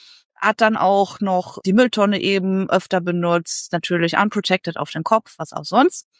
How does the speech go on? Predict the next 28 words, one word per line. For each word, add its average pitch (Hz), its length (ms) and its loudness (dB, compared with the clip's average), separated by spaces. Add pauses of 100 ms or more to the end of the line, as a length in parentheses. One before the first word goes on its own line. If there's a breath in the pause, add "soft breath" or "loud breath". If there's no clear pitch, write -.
(600 soft breath)
Und 208 220 -2 (200)
dann 226 200 2
geht's - 280 0
relativ 302 420 -2
zügig 330 360 -2
auch 285 60 -6
schon 277 180 -2
Richtung 247 380 0 (340)
Rampe, 240 840 2
also 214 240 -4
Orton 233 640 0 (440 soft breath)
auch 208 160 4
mit 208 240 0
einem, 202 340 0
äh, 196 200 -2
Back 196 180 -2
Suplex 254 560 0
da 208 140 0
auf 220 200 -2
der 220 160 2
Rampe 214 520 2
für - 180 -2
zwei, 190 840 2
versucht 190 360 -6
dann 208 100 0
auch 190 100 -2
noch 180 160 -6
ein 165 140 -10